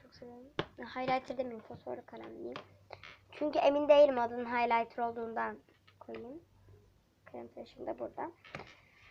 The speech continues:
Şimdi kalem alacağım. Bu üç kalemi almayı düşünüyorum.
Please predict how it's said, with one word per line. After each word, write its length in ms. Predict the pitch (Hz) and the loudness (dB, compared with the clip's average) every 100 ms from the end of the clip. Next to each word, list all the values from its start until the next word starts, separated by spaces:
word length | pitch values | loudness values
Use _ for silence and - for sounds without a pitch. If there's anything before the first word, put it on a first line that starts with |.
| - - - - - - | -20 -20 -20 -16 -8 0
Şimdi 240 | 339 339 | 0 0
kalem 360 | - 302 277 269 - - - - - - - - - - - - - - 220 | -2 2 2 0 -8 -14 -16 -18 -18 -16 -14 -12 -12 -14 -20 -20 -20 -16 -14
alacağım. 380 | 214 - 254 302 - - - - - - - _ _ - - - - | -12 -12 -14 -16 -20 -20 -20 -16 -16 -16 -20 _ _ -8 -8 -10 -6
Bu 180 | 277 - | -6 -4
üç 200 | 277 - | -8 -6
kalemi 380 | - 254 247 254 | -4 0 0 2
almayı 480 | 254 226 220 220 208 | 2 0 -4 -6 -8
düşünüyorum. 760 | 202 - 214 208 202 - | -12 -12 -10 -8 -10 -14